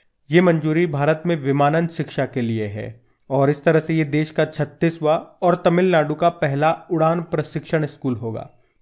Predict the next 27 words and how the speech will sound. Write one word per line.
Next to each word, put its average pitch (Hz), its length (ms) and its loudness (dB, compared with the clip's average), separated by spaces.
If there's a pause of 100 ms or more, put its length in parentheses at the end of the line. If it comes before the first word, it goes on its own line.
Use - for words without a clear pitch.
सिंपल 135 280 0
सी 151 100 0
बात 147 240 2
है, 156 60 -2
यहाँ 143 120 0
पे 151 100 -4
पायलटों 139 520 0
को 190 100 0
ट्रेनिंग 139 500 -2
दी 120 100 -4
जाएगी। 107 420 -8 (460)
और 143 120 4
आपको 143 240 2
याद 165 240 4
होगा 180 180 2
अभी 175 140 0
कुछ 202 340 0
समय 156 180 2
पहले 120 240 -6 (300)
Directorate 156 760 2
General 160 340 0 (140)
of 156 260 -4
Civil 156 340 0
Aviation 156 360 -2
कौन 156 240 -2
बने 143 200 -2
थे? 156 200 -8